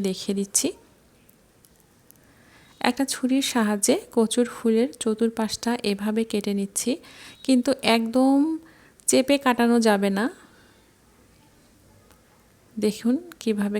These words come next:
কাটছি। চতুর্পাশ থেকে একটু করে কেটে নিয়ে তারপর এভাবে টেনে নিলেই এর মাঝখানের যে ফুলটা সেটা কিন্তু বের হয়ে যাবে, আর সে অংশটা কিন্তু আমি নেব না। আমি এই অংশটা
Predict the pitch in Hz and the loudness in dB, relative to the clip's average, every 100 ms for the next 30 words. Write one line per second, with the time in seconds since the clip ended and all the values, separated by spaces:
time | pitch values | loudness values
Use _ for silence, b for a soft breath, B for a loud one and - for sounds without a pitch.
0 | 208 202 - - 262 359 - _ _ _ | -4 -4 0 0 -2 -6 -14 _ _ _
1 | _ _ _ _ _ _ _ _ - B | _ _ _ _ _ _ _ _ -20 B
2 | B B B B - 262 285 294 277 - | B B B B 0 0 2 -2 -2 -2
3 | 262 - 262 269 262 254 254 247 330 - | -4 -4 -2 0 2 0 2 0 0 -2
4 | 220 226 247 254 233 220 220 226 233 233 | -4 0 0 0 0 0 0 0 0 0
5 | 220 226 233 233 262 415 B B B B | 2 4 4 6 4 0 B B B B
6 | 226 226 214 220 - 247 247 254 269 - | 0 2 2 0 -2 0 0 2 -2 0
7 | 254 254 330 240 220 220 220 226 202 208 | -2 0 -2 -4 -2 -2 0 0 0 -2
8 | 208 220 202 190 220 349 B B B B | -2 -2 -2 -2 -4 -6 B B B B
9 | 202 202 202 - 262 247 240 254 262 262 | 0 0 0 0 2 2 0 -4 -2 0
10 | 247 254 240 233 202 196 208 349 - 202 | 0 2 2 2 2 0 -2 -4 -4 -2
11 | 208 220 220 226 b b b b b - | 2 4 2 0 b b b b b 2
12 | 247 262 220 214 - | 6 6 4 0 -2